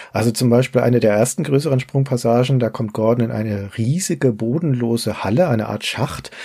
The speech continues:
wo ein Frachtenaufzug stillsteht, sodass mitten in diesem großen Raum, so wie bei einer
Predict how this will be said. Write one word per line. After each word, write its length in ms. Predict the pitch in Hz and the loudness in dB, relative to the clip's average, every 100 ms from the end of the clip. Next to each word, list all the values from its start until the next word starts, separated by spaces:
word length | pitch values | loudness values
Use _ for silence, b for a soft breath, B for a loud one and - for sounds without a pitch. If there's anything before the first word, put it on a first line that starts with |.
| B B | B B
wo 300 | 110 120 117 | -2 2 2
ein 300 | 113 117 117 | 4 2 2
Frachtenaufzug 1200 | - 190 - - 127 101 90 - - 110 - - | -2 -4 -4 -2 0 -2 -4 -10 -6 -6 -8 -12
stillsteht, 880 | - - 107 104 - 110 113 123 - B B - | -8 0 0 0 -4 -8 -10 -12 -14 B B -4
sodass 420 | 117 120 117 - | 2 2 2 -4
mitten 380 | 113 117 - 165 | 0 0 0 -4
in 220 | 160 135 | 0 0
diesem 320 | 123 120 123 117 | 2 0 0 -4
großen 420 | - 120 143 143 | -2 -2 -2 -4
Raum, 560 | 110 104 127 160 160 160 B B | -2 2 2 0 -6 -8 B B
so 280 | - 123 113 | -6 -4 -2
wie 100 | 131 | -4
bei 240 | 143 123 127 | 2 2 4
einer 480 | 120 120 110 107 | 0 0 0 -2